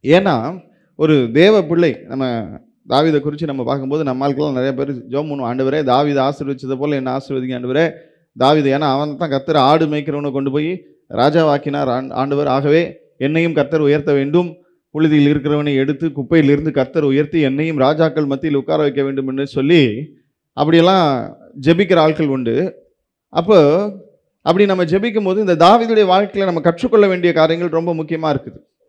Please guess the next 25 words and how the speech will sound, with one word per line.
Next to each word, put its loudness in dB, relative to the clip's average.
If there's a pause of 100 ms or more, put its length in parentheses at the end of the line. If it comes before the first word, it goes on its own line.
(440)
When 0
அவன் 2
வந்து 4
தன்னுடைய 2
வாழ்க்கையில் 4
பாவத்தை 2 (160)
கர்த்தர் 2
தீர்க்கதரிசியின் 2
மூலமாக -4
உணர்த்தின 0
பொழுது, 2 (280)
உணர்த்தப்பட்ட 2
பொழுது, 4 (400)
உடனடியாக 4
தாவீது 2
தேவ 2
சமூகத்தில் -2
பிரவேசித்து, 0
ஒரு 2
பக்கம் -4
சாகப்போகிற 0
பிள்ளைக்காக 0
ஜெபிக்கிறார், -2
இன்னொரு 0
பக்கம் 0